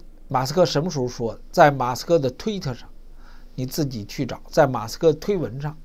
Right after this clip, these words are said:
他就明确，我们有期节目讲到，讲到这个问题，就是直接引用了他的推文。呃，我认为可能是通过安全的最佳途径，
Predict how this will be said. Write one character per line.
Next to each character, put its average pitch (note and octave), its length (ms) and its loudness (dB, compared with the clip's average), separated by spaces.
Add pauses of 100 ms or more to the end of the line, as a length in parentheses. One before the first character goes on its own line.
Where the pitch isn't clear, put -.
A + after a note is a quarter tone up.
(260)
他 C3 140 -4
就 B2+ 160 -4
明 A#2 200 -4
确， D3+ 240 0
我 C#3+ 120 -2
们 A#3 80 -2
有 A3 100 4
期 F#3+ 180 -6
节 D3+ 160 -2
目 D#3+ 320 -4
讲 B2 220 -4 (100)
到， A#2+ 200 -8 (420)
讲 A2 220 0
到 D3+ 180 8
这 B2 100 -4
个 A2+ 60 -8
问 G2+ 160 -8
题， - 160 -18 (140)
就 C#3 120 -4
是 B2+ 200 -8 (120)
直 E3+ 140 4
接 G#3+ 160 4
引 C3+ 160 -4
用 B2 180 -8
了 A2+ 80 -10
他 B2 120 -8
的 A#2+ 80 -6
推 A#2 200 -8
文。 F#2 160 -10 (920)
呃， F3 140 12
我 F#3 180 10
认 A3 220 12
为 F#3+ 80 4
可 D#3 160 2
能 E3 180 2
是 F#3 120 0
通 G3 220 -6
过 F3+ 120 8
安 F#3+ 240 4
全 D3+ 200 0
的 D3+ 60 0
最 D3+ 180 0
佳 C#3+ 240 4
途 A#2+ 240 -10
径， C#3 180 -8